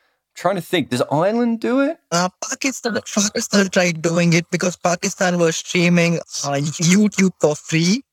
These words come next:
Speaker 1: Oh, I don't think streaming on YouTube for free means they're doing the production. So the production is obviously slightly different. But, but yeah, uh, they might have been. I'm trying to remember with Pakistan. Look, uh,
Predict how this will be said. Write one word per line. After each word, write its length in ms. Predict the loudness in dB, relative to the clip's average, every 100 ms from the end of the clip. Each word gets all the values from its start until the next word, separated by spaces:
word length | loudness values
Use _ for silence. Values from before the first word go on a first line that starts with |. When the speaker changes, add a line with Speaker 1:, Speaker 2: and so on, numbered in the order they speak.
| _ _ 2
Speaker 1:
Oh, 200 | 2 4
I 80 | 2
don't 180 | 0
think 140 | -2 -4
streaming 320 | -2 0 0
on 80 | 0
YouTube 320 | 0 -2 -6
for 80 | -6
free 260 | -2 0
means 220 | 2 2 0
they're 80 |
doing 200 | 0 0
the 60 | -2
production. 720 | -4 2 2 2 -8 -8 -10 _ -20 _
So 100 | -6
the 80 | -4
production 460 | 2 2 2 -2
is 180 | -2 -2
obviously 380 | -2 -4 -6 -8
slightly 440 | -2 0 0 -2
different. 500 | -6 -6 -4 -4 -4 -4 -2
But, 200 | -2 -2
but 220 | -4 -2
yeah, 280 | 0 0 0 -2
uh, 100 | 0
they 160 | 0
might 220 | 2 0
have 60 | 0
been. 140 | -2
I'm 120 | -4 -6 -12
trying 200 | -10 -10
to 40 |
remember 360 | -8 -8 -6 -8
with 100 | -10
Pakistan. 400 | -16 _ -16 -16 _ _ _ _
Look, 260 | -2 -2 2 2
uh, 260 | 2 0